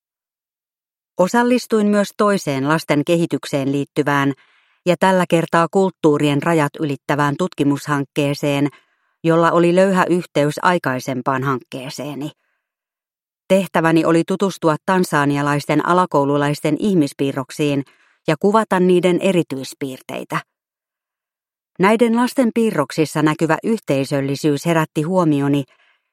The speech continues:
sillä ero suomalaisten lasten piirroksiin oli selvästi havaittavissa. Kun vertailuaineistoni suomalaiset koululaiset piirsivät ihmisen, paperille ilmestyi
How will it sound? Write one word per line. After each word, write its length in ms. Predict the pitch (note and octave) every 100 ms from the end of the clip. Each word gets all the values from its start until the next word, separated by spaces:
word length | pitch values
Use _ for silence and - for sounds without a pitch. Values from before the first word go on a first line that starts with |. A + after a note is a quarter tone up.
| _ -
sillä 240 | E3+ F3
ero 340 | - G3 A#3 G#3+
suomalaisten 800 | - A3+ F3 C#3 C3+ - C#3+ C#3+
lasten 360 | D3+ - C#3+ -
piirroksiin 720 | F#3 E3 C3 - - C#3 C#3
oli 220 | E3+ D#3+
selvästi 500 | D#3+ G#3 G3 D3+ -
havaittavissa. 880 | D#3+ E3 C3 C#3 - - C#3+ - - C3 _ _ _ _ _ _ _ _ _ _ _
Kun 200 | - E3
vertailuaineistoni 1160 | F3 G3+ - E3 D#3 - D#3+ D#3+ D#3 - D#3+ D#3+
suomalaiset 580 | G#3 G#3 E3+ C#3+ C#3+ D#3 -
koululaiset 600 | E3+ E3+ D3+ C#3+ - C#3+
piirsivät 460 | - F3 D#3+ D3+ D3+ -
ihmisen, 600 | F#3 E3 D3 D#3+ C#3+ C#3+ - _ _ _ _ _ _ _
paperille 600 | E3+ F3 A3 G#3+ G3 F#3+ -
ilmestyi 520 | G3 F#3 F3+ G3